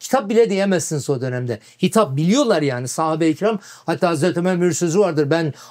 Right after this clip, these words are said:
hangi ayetin nerede, ne zaman, hangi vesileyle indiğini bilirim." der bir Yahudiye karşı. O Yahudi gelir Hazreti Ömer'e,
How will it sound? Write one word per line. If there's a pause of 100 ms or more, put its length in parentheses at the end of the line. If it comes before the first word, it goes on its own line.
(120)
hangi
ayetin
nerede,
ne
zaman,
hangi
vesileyle
indiğini (240)
bilirim."
der
bir
Yahudiye
karşı. (500)
O
Yahudi
gelir
Hazreti
Ömer'e,